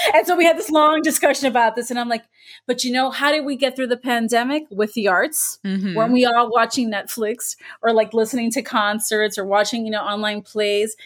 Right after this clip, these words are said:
Speaker 1: And so, first of all, you know, we need the arts, right? Like, I think that goes without saying.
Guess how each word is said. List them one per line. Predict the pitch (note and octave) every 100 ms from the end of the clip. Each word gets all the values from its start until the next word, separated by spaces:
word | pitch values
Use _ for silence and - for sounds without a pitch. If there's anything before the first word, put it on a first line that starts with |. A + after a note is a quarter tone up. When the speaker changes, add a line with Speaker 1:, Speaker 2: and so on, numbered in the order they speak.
| - - - -
Speaker 1:
And | A3+
so, | A3+ A#3 A3+ A3
first | - D4 F4+
of |
all, | C4+ A#3
you | A#3+
know, | A#3 G#3 G3 F#3+ _ _
we | A#3+ B3+
need | B3+ G#3
the | F#3
arts, | - - G3+
right? | G3 G3+
Like, | G3+
I | G3+
think | A3 A3
that | G3 F#3+
goes | F#3+ G3
without | F#3+ F3 -
saying. | G3+ F3+ E3+